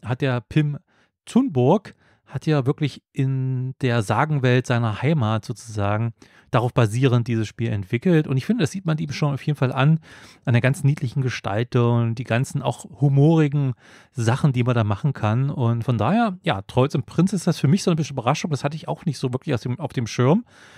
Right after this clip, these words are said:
Hat mir aber sehr gut gefallen, eben weil es thematisch, aber auch spielerisch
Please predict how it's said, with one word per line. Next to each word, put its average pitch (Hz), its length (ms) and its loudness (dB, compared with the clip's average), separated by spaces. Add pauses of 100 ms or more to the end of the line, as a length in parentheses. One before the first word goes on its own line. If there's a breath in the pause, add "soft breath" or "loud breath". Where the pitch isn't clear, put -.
(320 loud breath)
Hat 151 160 -2
mir 208 80 2
aber 147 100 4
sehr 156 140 4
gut 190 120 -6
gefallen, 143 360 0
eben 131 160 0
weil 156 180 2
es - 220 -8 (260)
thematisch, 127 480 0
aber 131 160 -6
auch 123 100 -6
spielerisch 127 580 -2